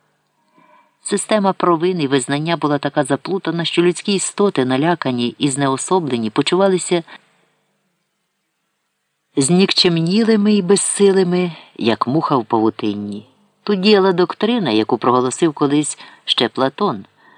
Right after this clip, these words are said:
про необхідність у державі гонінь і знущань. Окрема людина не являє собою ніякої цінності. Головне — держава,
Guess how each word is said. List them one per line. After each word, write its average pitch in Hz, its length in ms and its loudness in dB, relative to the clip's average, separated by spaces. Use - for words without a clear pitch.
про 131 180 2
необхідність 147 840 0
у 123 40 -4
державі 117 600 2
гонінь 104 640 -2
і 127 80 -2
знущань. 104 640 -6
Окрема 151 460 0
людина 156 540 -2
не 143 160 2
являє 147 520 2
собою 147 520 0
ніякої 120 720 -2
цінності. 92 720 -12
Головне — 170 480 2
держава, 113 540 -2